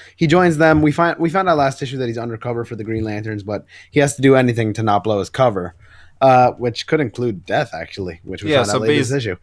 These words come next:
Speaker 2: yeah,
Speaker 1: Uh,
Speaker 2: Hal Jordan's no longer a Green Lantern. He is doing a mission for the Green Lantern Corps where he has to pose as a Dark Star, which is basically, like,
Speaker 1: Yeah.
Speaker 2: assassins of space.
Speaker 1: Yeah. Uh, they catch Adam Strange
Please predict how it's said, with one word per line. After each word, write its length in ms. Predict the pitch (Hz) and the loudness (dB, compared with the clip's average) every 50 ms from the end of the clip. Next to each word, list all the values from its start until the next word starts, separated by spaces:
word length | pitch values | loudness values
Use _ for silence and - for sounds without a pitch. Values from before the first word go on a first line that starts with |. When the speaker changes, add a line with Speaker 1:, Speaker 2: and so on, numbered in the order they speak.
| - - - | -18 -14 -4
Speaker 2:
yeah, 380 | 170 170 170 139 120 139 131 - | 2 4 4 6 6 4 2 2
Speaker 1:
Uh, 60 | 139 | -2
Speaker 2:
Hal 240 | 135 143 156 160 156 | 0 2 2 2 2
Jordan's 360 | 139 147 147 147 143 135 - | 2 2 0 2 0 0 0
no 100 | 143 135 | 0 0
longer 340 | 131 131 131 127 123 123 120 | 0 0 0 0 0 0 0
a 80 | 117 | 0
Green 180 | 113 117 117 113 | 0 -2 -2 0
Lantern. 580 | 120 120 123 123 123 - 135 127 123 127 127 127 | 0 0 -2 -2 -2 -2 -2 -2 -2 -4 -6 -8
He 440 | 123 - - 120 113 113 113 117 | -10 -10 -8 -8 -6 -4 -4 -2
is 140 | 113 113 107 | -2 -4 -4
doing 240 | - 127 123 120 117 | -4 -4 -4 -4 -4
a 40 | 113 | -6
mission 640 | 120 127 135 160 170 - - 151 131 120 117 113 | -6 -4 -2 0 0 0 0 -2 -2 -2 -2 -6
for 140 | - 120 113 | -6 -8 -6
the 100 | 110 113 | -6 -6
Green 260 | 107 113 113 113 110 | -4 -4 -4 -4 -2
Lantern 440 | 110 110 110 104 - 113 110 110 104 | -4 -4 -4 -6 -6 -8 -8 -8 -8
Corps 400 | - - 117 110 110 110 107 107 - _ _ _ _ _ _ _ | -8 -6 -4 -2 -2 -2 -2 -4 -8 _ _ _ _ _ _ _
where 200 | 123 117 110 107 | -2 0 0 0
he 100 | 107 113 | 0 0
has 180 | 113 113 107 - | 0 -2 -2 -4
to 80 | 117 | -8
pose 320 | 104 - 120 113 110 104 107 | -8 -6 -4 -4 -4 -4 -6
as 120 | 104 104 | -6 -6
a 60 | 107 | -8
Dark 300 | 101 101 110 104 101 - | -6 -4 -2 -2 -2 -4
Star, 440 | - - - 117 113 110 113 117 - _ _ _ _ _ _ _ _ _ _ _ _ _ _ _ _ _ _ _ | -8 -8 -6 -4 -4 -4 -6 -10 -16 _ _ _ _ _ _ _ _ _ _ _ _ _ _ _ _ _ _ _
which 220 | - 120 113 - - | -8 -6 -6 -6 -6
is 160 | 113 107 104 | -6 -6 -6
basically, 400 | - 117 110 104 - 113 110 107 | -4 -6 -6 -4 -4 -4 -2 -2
like, 140 | 107 107 104 | -2 -4 -4
Speaker 1:
Yeah. 60 | 110 | -6
Speaker 2:
assassins 760 | 104 - 156 - 151 131 90 - - 120 123 127 - - - _ _ 302 196 | -6 -4 -2 -2 -2 -2 -4 -6 -10 -14 -14 -14 -14 -14 -16 _ _ _ -18
of 160 | 139 123 - | -16 -14 -14
space. 500 | - - 127 120 - - - - - _ _ _ _ _ _ _ _ _ _ | -14 -14 -16 -16 -16 -18 -20 -20 -20 _ _ _ _ _ _ _ _ _ _
Speaker 1:
Yeah. 340 | 151 165 156 131 92 85 85 _ _ _ _ _ _ _ _ _ _ - | -4 -4 -4 -4 -4 -8 -16 _ _ _ _ _ _ _ _ _ _ 2
Uh, 260 | 139 147 143 139 117 | 4 4 6 4 4
they 260 | 135 143 151 151 143 | 4 2 2 2 2
catch 400 | 131 - - 180 170 185 180 - | -2 -4 -2 0 0 0 0 -2
Adam 300 | 143 135 139 143 139 131 | -4 -2 -2 -2 -2 -4
Strange 640 | 120 - - 123 127 127 135 143 151 170 180 180 - | -6 -8 -8 -6 -6 -2 -2 -2 -2 -2 -4 -6 -8